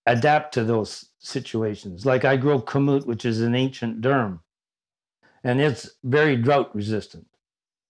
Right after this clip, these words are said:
It takes a little longer to mature, so it can maybe take a benefit like it did this year of some late rains. And also I grow flax, which is, it loves moisture. So if I get a year with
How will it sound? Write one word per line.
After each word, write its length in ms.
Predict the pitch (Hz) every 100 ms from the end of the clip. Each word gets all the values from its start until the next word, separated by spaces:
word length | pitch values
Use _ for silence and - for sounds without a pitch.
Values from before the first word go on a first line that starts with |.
| _
It 320 | 117 120 117 -
takes 240 | 156 -
a 40 |
little 240 | 139 143 139
longer 380 | 139 147 139 123
to 160 | 123
mature, 540 | 117 113 - 156 156 147
so 240 | - 135
it 160 | 135 135
can 240 | 131 120 _ _ -
maybe 460 | 139 139 123 120 -
take 220 | 147 139
a 60 | 131
benefit 680 | 117 151 147 - 120 113 _
like 160 | 120 123
it 120 | 120
did 200 | 127 117
this 240 | 143 147 120
year 180 | 117
of 140 | 120 117
some 260 | - 123
late 260 | 127 131 131
rains. 640 | 135 143 120 85 - - _ _ _ _ _ _ _ _ -
And 120 | 131
also 340 | 151 165 165
I 120 | 151 139
grow 260 | 131 143
flax, 560 | 135 165 160 123 - -
which 220 | 117 -
is, 300 | 123 117 - _ _ _ _ _ -
it 440 | - - 127 139
loves 320 | 147 147 135 123
moisture. 540 | 151 147 - 101 85
So 180 | - 131
if 140 | 127
I 80 | 131
get 220 | 123 143
a 100 | 131
year 260 | 127 139 151
with 240 | 131 131